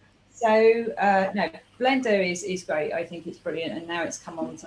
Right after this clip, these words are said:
I think it's on two point nine now, which I've just been looking at. It's brilliant. Um, I also use a lot of stuff, uh, um, Fusion three sixty and stuff for any kind of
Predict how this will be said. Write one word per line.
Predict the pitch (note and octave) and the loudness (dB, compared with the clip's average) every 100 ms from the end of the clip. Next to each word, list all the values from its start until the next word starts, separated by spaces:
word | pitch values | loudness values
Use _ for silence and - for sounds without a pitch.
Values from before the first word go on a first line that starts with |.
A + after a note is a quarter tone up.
| D#3+ | -8
I | |
think | F#3 F#3 | -4 -2
it's | F3+ | -2
on | D#3 | -2
two | F#3 F#3 | -4 -4
point | E3 - | -6 -4
nine | E3 D#3+ D#3+ | -2 -2 -2
now, | D3+ D3+ C#3 | 0 0 -2
which | - | -4
I've | D3 D#3 | -6 -6
just | D#3+ | -10
been | D#3+ | -12
looking | D#3+ - F3+ D3 | -18 -18 -8 -8
at. | |
It's | - - | -8 -16
brilliant. | D#3+ D#3 D#3+ - _ - _ - | -8 -6 -6 -8 _ -20 _ 4
Um, | F#3 F#3 F3 F3 F#3 | 6 8 8 6 4
I | F#3+ | 6
also | A#3 A#3 G#3 | 6 8 6
use | G3 F#3+ F#3 F#3 | 8 6 4 4
a | F3+ | 0
lot | F3 | 0
of | F3 | -2
stuff, | F3+ E3+ | -4 -2
uh, | E3+ D#3+ F3 E3 D#3+ | -2 -2 0 2 2
um, | D#3+ | 0
Fusion | G3 F#3 E3+ | -2 -2 -4
three | D#3 D#3+ | -8 -8
sixty | D#3+ F3 - - D#3+ | -4 -6 -6 -6 -6
and | D3+ | -4
stuff | - D3+ D3+ | -2 -2 -2
for | D#3+ | -4
any | D#3+ | -4
kind | D#3 E3+ | -6 -6
of | D#3 | -4